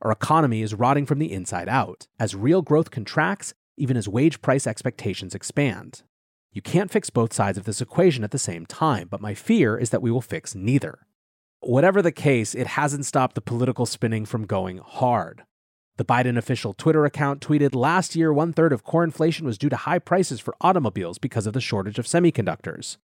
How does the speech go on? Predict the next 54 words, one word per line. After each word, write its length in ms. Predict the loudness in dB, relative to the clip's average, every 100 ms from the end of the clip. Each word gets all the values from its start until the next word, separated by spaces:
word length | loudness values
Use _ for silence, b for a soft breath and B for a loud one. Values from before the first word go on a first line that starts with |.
| _ _ _
With 120 | -6 -6
the 80 |
chips 340 | -2 0 0 -2
and 120 | -4
science 380 | 0 2 2 2
law 140 | 2
boosting 360 | 2 -2 -2 -6
our 120 | -2
efforts 320 | 0 2 0
to 80 | -2
make 200 | -2 0
semiconductors 720 | 0 -2 -2 -2 -2 -2 -2
right 160 | 0 0
here 180 | 0 -4
at 80 | 0
home, 340 | 2 2 -2 _ _ -10
America 460 | 0 4 4 2
is 160 | 0 -2
back 460 | 0 0 0 -6
leading 300 | -4 -2 -2
the 80 | -2
way." 400 | -2 -4 -6 -12 _ _ _ _ _ _ _ _ -4
So 240 | 2 6
what 440 | 6 4 4 4 2
next 260 | -4 -4
from 220 | -4 -6
here? 440 | -6 -8 -10 -12 -18 _ _ _ _ _
Some 280 | 2 2 4
people 220 | 4 6
were 160 | 6 8
willing 240 | 6 4
to 140 | 2 2
hazard 420 | 0 0 2 0
a 20 |
guess. 400 | -2 -4 -4 0
Raoul 240 | 2 2
Pal 320 | 0 0 0 2
writes, 300 | 2 0 -4
"Markets 380 | -2 0 0 -2
now 120 | 0
have 120 | -2 -4
a 40 |
pretty 260 | -6 -4 -2
clear 280 | 2 2
run 320 | 4 2 2 0
until 320 | -2 0 2
regional 340 | 2 2 0
Fed 260 | 2 2 2
surveys 420 | 2 4 4 4
in 100 | 2
a 40 |
week 220 | 4 4 2
or 60 |
so. 360 | -2 -4 -6